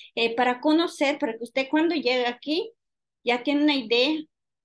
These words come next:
dónde quiere ir, cuánto tiempo, cuánto, eh, si es treinta minutos, si es cuarenta minutos para otra ciudad, para conocer, ¿ok?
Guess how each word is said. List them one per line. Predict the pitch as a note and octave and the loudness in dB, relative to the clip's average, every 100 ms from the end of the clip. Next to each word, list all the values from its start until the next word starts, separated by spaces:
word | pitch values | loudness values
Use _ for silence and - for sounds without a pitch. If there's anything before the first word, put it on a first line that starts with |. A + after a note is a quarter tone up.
| _ | _
dónde | - A#3+ C4 A#3+ | -8 -4 -4 -4
quiere | - B3 B3+ | -2 0 2
ir, | C#4 D#4+ E4+ E4 - | 2 0 -2 -6 -10
cuánto | - B3 B3+ C4+ | -6 -4 -4 -8
tiempo, | - D#4 E4+ D#4 D#4 D#4 - _ - | -4 0 2 0 -2 -6 -6 _ -6
cuánto, | B3+ B3+ B3+ B3 A3+ A3 | -2 -2 -2 0 0 0
eh, | G#3+ A3+ G#3 F#3+ - | -2 -4 -4 -6 -8
si | A#3+ | -4
es | B3 B3 | -4 -2
treinta | C4+ C4+ C#4+ | -4 -2 0
minutos, | D4 D4+ E4+ - E4 E4 _ - - _ | 2 2 0 -4 -10 -12 _ -20 -20 _
si | B3 | -4
es | B3 | -4
cuarenta | - A#3+ A#3+ B3+ | -2 -4 -4 -4
minutos | C4 C4+ D#4 D#4+ D4+ | -4 -2 -2 -4 -8
para | - A3 | -8 -8
otra | A#3 | -8
ciudad, | A#3 C4 B3+ D4 D#4+ | -10 -10 -4 -4 -4
para | A3+ G#3 G3+ | -6 -6 -2
conocer, | B3+ C#4+ D#4 F3+ F#3 - _ _ _ _ - | 0 0 0 -4 -6 -12 _ _ _ _ -6
¿ok? | G3+ G3+ | -6 0